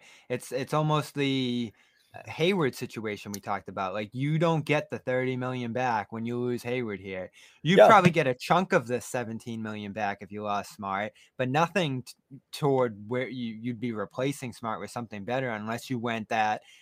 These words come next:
Speaker 1: you know, burn the whole house down and put it all on one max free agent route, which wasn't gonna be certain, especially if you didn't build the momentum this year towards signing a free agent like Beal. And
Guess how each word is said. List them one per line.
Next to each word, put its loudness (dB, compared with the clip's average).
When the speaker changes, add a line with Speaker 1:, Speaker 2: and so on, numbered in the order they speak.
Speaker 1:
you -8
know, -4
burn 0
the -2
whole 2
house -2
down -2
and -6
put -6
it -2
all 0
on -4
one -4
max -4
free -6
agent -6
route, 0
which -8
wasn't 0
gonna 0
be -2
certain, -4
especially -4
if -8
you -6
didn't -8
build -6
the -10
momentum -6
this -12
year -4
towards -6
signing -4
a -8
free -6
agent -6
like -4
Beal. -6
And -10